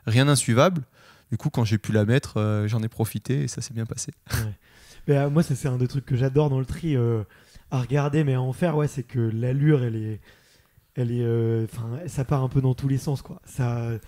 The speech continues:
Speaker 2: d'un seul coup, ça avance, d'un seul coup, ça attaque, après, ça ralentit, euh, tout le monde se suit, ça peut ré-, repartir d'un moment ou un autre. Du coup, c'est, ça, hum,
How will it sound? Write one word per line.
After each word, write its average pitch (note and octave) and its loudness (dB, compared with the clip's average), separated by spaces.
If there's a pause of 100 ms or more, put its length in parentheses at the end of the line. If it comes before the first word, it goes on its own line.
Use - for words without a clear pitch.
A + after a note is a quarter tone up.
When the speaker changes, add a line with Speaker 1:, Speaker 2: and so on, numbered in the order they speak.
(300)
Speaker 2:
d'un C#3+ 0
seul C#3 0
coup, C3+ -6
ça C3 -2
avance, C#3 -2
d'un C3 -14
seul - -20
coup, C3+ -8
ça C3 -2
attaque, C#3 -4 (340)
après, D3 -2
ça C3+ 0
ralentit, C#3+ 0
euh, B2+ 4
tout C3 -10
le C3 -6
monde C3+ -6
se B2+ 2
suit, C#3 -4
ça C3 -4
peut - -4
ré-, B2 0
repartir C3 0
d'un B2 -2
moment A#2+ -2
ou B2 -4
un A#2+ -4
autre. D#3 -2 (680)
Du B2+ 0
coup, F3+ 0
c'est, A2+ -2 (680)
ça, A#2 0
hum, A2 -8